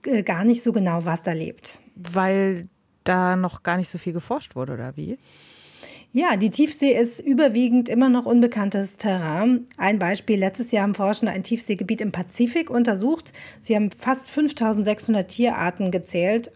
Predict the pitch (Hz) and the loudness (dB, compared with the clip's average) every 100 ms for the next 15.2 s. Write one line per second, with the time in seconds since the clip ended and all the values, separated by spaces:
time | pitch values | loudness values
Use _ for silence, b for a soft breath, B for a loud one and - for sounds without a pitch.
0 | - 214 202 180 175 - 190 185 214 226 | 0 0 2 -2 -4 -12 -10 -4 -2 0
1 | 175 165 185 208 240 - 208 226 220 190 | -2 -6 -4 0 0 2 4 6 6 2
2 | 196 196 185 214 233 226 208 208 220 - | 0 -2 0 4 6 6 4 2 0 -4
3 | - - 202 208 214 208 214 214 B B | -6 0 2 4 2 2 -2 -4 B B
4 | - - 247 247 226 208 202 208 202 185 | -10 -2 0 4 2 4 2 0 -2 -4
5 | - 202 247 233 220 208 202 196 208 240 | -2 4 4 4 0 0 -2 0 0 0
6 | 262 B B B B - 233 226 214 214 | -2 B B B B 2 6 6 4 0
7 | 285 370 359 240 233 220 233 190 180 185 | -4 -2 0 0 2 2 2 0 -2 0
8 | 208 277 - 190 202 247 240 196 196 185 | 2 2 0 -2 2 2 0 0 2 0
9 | 190 - 180 165 - - B B B - | -2 -2 -2 -4 -10 -16 B B B -8
10 | 190 208 226 240 202 233 202 202 202 220 | -4 0 0 -2 0 0 -2 -2 -2 -2
11 | - 190 220 - 208 190 - - 226 277 | -4 -4 -4 -2 0 0 -4 -4 -4 2
12 | 254 202 202 269 254 - 233 233 208 196 | 2 2 2 0 -2 -4 -4 0 -2 0
13 | 180 - 190 - 202 202 214 226 208 196 | -2 0 -2 0 -2 0 0 0 0 2
14 | 247 240 - 214 208 214 233 220 226 190 | 0 0 0 2 2 2 0 2 2 2
15 | 262 | 2